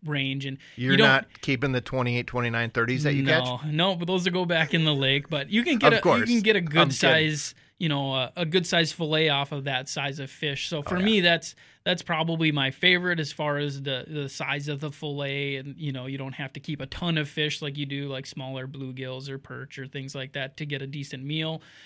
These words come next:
Speaker 1: So for me, that's, that's my favorite. How about you?
Speaker 2: You know what? I'm gonna, I'm gonna go a little different direction with that. Um,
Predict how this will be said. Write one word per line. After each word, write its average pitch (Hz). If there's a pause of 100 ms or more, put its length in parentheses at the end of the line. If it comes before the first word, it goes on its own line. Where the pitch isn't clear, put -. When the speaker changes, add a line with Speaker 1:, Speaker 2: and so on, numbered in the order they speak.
(100)
Speaker 1:
So 160
for 156
me, 165
that's, 147
that's 160
my 135
favorite. 123
How 139
about 135
you? 131 (580)
Speaker 2:
You 135
know 151
what? 139
I'm 151
gonna, 170
I'm 139
gonna 165
go 151
a -
little 151
different 151
direction 123
with 113
that. 117
Um, 117